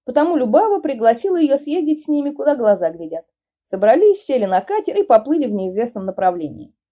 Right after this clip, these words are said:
"Матрена, знаешь, как будет прекрасно! Автостоп, никто нас не берет! Ночь под звездным небом!" Но Матрена согласилась и без этого. Была она Любавиной подругой детства. Они пуд соли вместе съели,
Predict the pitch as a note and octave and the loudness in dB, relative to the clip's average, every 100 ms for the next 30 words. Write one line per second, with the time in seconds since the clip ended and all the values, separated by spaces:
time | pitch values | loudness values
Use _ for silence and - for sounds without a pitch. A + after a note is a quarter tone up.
0 | _ _ _ G#3 G#3+ C4 C4+ B3 A#3+ A#3 | _ _ _ -6 -2 0 2 2 0 0
1 | E4 D#4 - C#4 A#3 C#4+ D4 D4 C4 C#4+ | -2 -2 0 0 2 -2 -2 -2 0 -2
2 | C#4 - A#3+ _ _ - C4+ D4 D4 - | -2 -6 -10 _ _ -10 2 2 2 2
3 | D4+ C#4+ D4+ D4+ D#4 C#4 D4+ A#3 A3 D4+ | 2 4 -2 2 2 2 0 0 2 4
4 | C#4 - _ _ G#3 A3 E4 D4+ - B3 | 4 2 _ _ 0 4 6 4 4 0
5 | A3 B3+ A3+ A#3+ A#3 G#3+ G#3 G#3 _ _ | 2 0 2 0 0 0 -4 -6 _ _
6 | _ _ A3 C4 A#3+ A#3+ D4+ G#4 G4 - | _ _ -4 0 2 2 0 0 -4 -4
7 | G#3+ G3+ G3+ D4 C4+ A#3 F#3+ F3 D#3+ E3 | 2 2 4 -2 -4 -8 -8 -4 -6 -6
8 | E3 G#3+ _ _ _ G3 D4 F#4+ C4 A3 | -16 -20 _ _ _ 0 4 4 4 2
9 | G#3 G#3 F#3+ F3 E3+ F3 G#3 F4+ C#4+ A3+ | 4 2 2 -4 -2 -2 0 -2 -2 -6
10 | D#3 F#3+ F#3+ F3+ - - G3+ _ _ - | -10 -2 -2 -2 -8 -14 -14 _ _ -4
11 | C#4 E4 A#3+ B3 - B3+ G3+ F#3+ F#3 - | -2 -4 -6 -8 0 2 2 -4 -6 -8
12 | F#3+ C#4 G#4 F#4+ E4 | -12 -4 -2 -2 -6